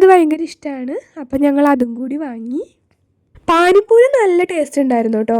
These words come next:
എനിക്ക് ഇതിനു മുമ്പ് കഴിച്ചപ്പോൾ അത് അത്രയ്ക്ക് അങ്ങനെ ഇഷ്ടപ്പെട്ടിരുന്നില്ല, പക്ഷേ ഇവിടെ നിന്ന് കഴിച്ചപ്പോൾ എനിക്ക് ഭയങ്കര ഇഷ്ടമായി, നല്ലതായിരുന്നു. അങ്ങനെ ഞങ്ങളൊരു ഒമ്പത് മണിയൊക്കെ ആയപ്പോഴത്തേക്കും തിരിച്ചു പോന്നു. അപ്പോഴും പക്ഷേ അവിടെ നല്ല തിരക്ക് തന്നെയായിരുന്നു. ഓരോ ആൾക്കാരൊക്കെ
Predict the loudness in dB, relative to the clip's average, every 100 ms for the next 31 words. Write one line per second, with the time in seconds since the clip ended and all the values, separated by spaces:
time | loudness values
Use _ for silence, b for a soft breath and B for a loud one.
0 | 0 -2 0 0 2 2 2 0 0 -2
1 | -2 -4 -4 -2 -4 -4 -4 -4 -4 -4
2 | -4 -4 -4 -4 -4 -4 -4 -4 -6 -8
3 | -4 -2 -2 -2 -4 -4 -4 -4 -4 -4
4 | -4 -6 -6 -8 -8 -10 -6 -4 -6 B
5 | B B B 0 2 2 2 0 -2 -4
6 | -4 -6 -6 _ b b b -4 -2 2
7 | 4 4 2 2 2 0 0 -2 -2 -2
8 | -4 -4 -4 -2 0 2 2 4 4 4
9 | 2 2 2 -4 -8 -10 -12 -18 -14 -14
10 | -14 -16 -8 -6 -4 -4 -6 -6 -4 -4
11 | -4 -4 -6 -8 -8 -10 -10 -8 -8 -10
12 | b b b -6 -4 -4 -4 -4 -4 -4
13 | -4 -4